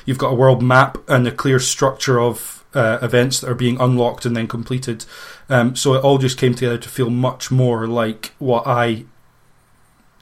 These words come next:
expected a Burnout game to be, based on having started later in the series, obviously. Um, so yeah, I, I just feel like this was where they were always headed,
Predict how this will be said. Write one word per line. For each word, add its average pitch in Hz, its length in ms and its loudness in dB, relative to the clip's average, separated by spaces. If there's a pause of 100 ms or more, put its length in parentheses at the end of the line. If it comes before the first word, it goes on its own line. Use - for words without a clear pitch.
(160)
expected 135 600 -2
a 123 40 0
Burnout 120 340 2
game 113 200 -2
to 120 100 -8
be, 117 300 0
based 113 340 -4
on 117 100 0
having 110 280 -4 (300)
started 120 420 0
later 117 300 -2
in 113 100 -2
the 110 60 -4
series, 117 380 0
obviously. 110 400 -10 (540)
Um, 113 480 0 (640)
so - 140 0
yeah, 131 180 10
I, 131 280 4 (1160)
I 151 120 6
just 135 180 2
feel 143 160 6
like 131 220 6
this 135 260 2
was 127 580 0
where 127 320 4
they 120 140 2
were 120 180 2
always 120 380 0
headed, 120 380 0